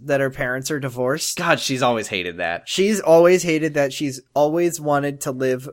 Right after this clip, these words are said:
Speaker 1: in a house with her sister, her mom, and her dad. She's
Speaker 2: That's
Speaker 1: never
Speaker 2: right.
Speaker 1: and, and
Speaker 2: And her,
Speaker 1: Amy is
Speaker 2: and her little brother, remember that she has
Speaker 1: and
Speaker 2: a
Speaker 1: her
Speaker 2: little
Speaker 1: little
Speaker 2: brother.
Speaker 1: brother, Roberto. So Amy is moving out, and Ashley's screaming at her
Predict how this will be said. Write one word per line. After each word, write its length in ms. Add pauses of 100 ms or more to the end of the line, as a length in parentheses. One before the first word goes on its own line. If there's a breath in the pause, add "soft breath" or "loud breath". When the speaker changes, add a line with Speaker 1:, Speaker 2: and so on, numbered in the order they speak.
(120)
Speaker 1:
in 140
a 60
house 400
with 140
her 120
sister, 600 (240 soft breath)
her 160
mom, 260
and 120
her 100
dad. 480
She's 240
Speaker 2:
That's 320
Speaker 1:
never 240
Speaker 2:
right. 100 (300)
Speaker 1:
and, 200 (100)
and 320 (100)
Speaker 2:
And 160
her, 80
Speaker 1:
Amy 200
is 100
Speaker 2:
and 120
her 140
little 240
brother, 320
remember 380
that 120
she 160
has 200
Speaker 1:
and 100
Speaker 2:
a 40
Speaker 1:
her 60
Speaker 2:
little 280
Speaker 1:
little 80
Speaker 2:
brother. 320
Speaker 1:
brother, 100 (120)
Roberto. 520
So 160
Amy 300
is 160
moving 320
out, 60
and 100
Ashley's 420
screaming 800
at 160
her 240